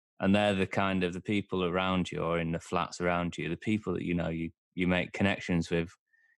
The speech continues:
quicker. But, you know, of, those people were doing, like,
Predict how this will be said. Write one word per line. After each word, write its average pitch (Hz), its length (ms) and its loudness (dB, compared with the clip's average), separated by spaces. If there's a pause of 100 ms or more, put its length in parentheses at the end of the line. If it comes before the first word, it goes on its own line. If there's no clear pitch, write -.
quicker. 87 360 -2
But, 82 200 2 (840)
you 104 100 0
know, 92 280 4 (340)
of, 98 200 -2
those 110 360 2
people 95 380 0
were 90 80 2
doing, 90 340 0
like, 85 380 -2